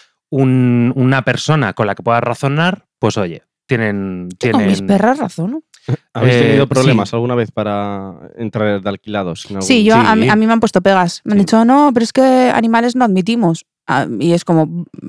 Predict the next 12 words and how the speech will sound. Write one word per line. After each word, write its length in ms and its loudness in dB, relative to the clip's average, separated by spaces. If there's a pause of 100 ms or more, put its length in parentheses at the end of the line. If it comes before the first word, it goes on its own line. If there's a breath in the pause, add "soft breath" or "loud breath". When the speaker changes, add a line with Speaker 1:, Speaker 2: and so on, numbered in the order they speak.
(160)
Speaker 2:
pues, 260 -4
ok, 280 0 (520)
pues 140 -4
vale. 240 2
Speaker 3:
Y 120 -6
no 140 -2
te 80 -8
han 80 -8
dejado, 320 -18
¿no? 220 -10
Speaker 2:
No. 220 2
Speaker 3:
No. 360 -14